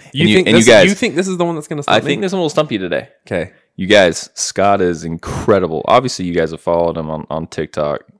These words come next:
Speaker 2: with his mouthing, and his, <laughs> he's incredible at this. That's why, that's why this is a segment.
Speaker 1: Thanks, bro.
Speaker 2: But this one, I don't know if you're gonna get.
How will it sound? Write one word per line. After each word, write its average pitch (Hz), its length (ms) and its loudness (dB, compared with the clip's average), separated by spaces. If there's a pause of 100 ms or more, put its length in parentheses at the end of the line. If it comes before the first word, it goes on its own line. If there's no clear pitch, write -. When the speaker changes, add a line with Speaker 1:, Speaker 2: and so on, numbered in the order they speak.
(220)
Speaker 2:
with - 200 -8
his 71 160 -10
mouthing, 82 680 -4
and 71 220 -12
his, - 340 -16 (120)
<laughs> 57 100 -12
he's 80 280 -10 (280)
incredible 123 380 2
at 78 40 0
this. 82 140 -2
That's 110 180 0
why, 110 240 0
that's 101 180 0
why 95 120 2
this 87 180 -4
is 73 80 -12
a 78 60 -4
segment. 78 460 -4 (180)
Speaker 1:
Thanks, 107 280 -14
bro. 104 240 -8 (680)
Speaker 2:
But - 140 -12
this 139 180 -2
one, 127 160 -4
I 123 140 -4
don't 170 100 -6
know 151 120 -4
if 123 120 -12
you're 117 80 -10
gonna 120 140 -6
get. 107 400 -6